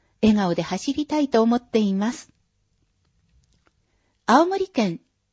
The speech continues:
実行委員会推薦枠ランナーに意気込みを伺いました。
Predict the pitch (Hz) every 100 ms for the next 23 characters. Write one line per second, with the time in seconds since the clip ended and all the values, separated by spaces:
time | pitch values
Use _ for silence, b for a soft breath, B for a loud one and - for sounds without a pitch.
0 | _ _ 180 208 _ - 349 - 294 330
1 | 285 - 175 165 - - 262 302 349 339
2 | 320 320 311 311 277 196 165 151 143 _
3 | _ _ - - 247 262 262 262 262 262
4 | - 160 165 165 156 180 - -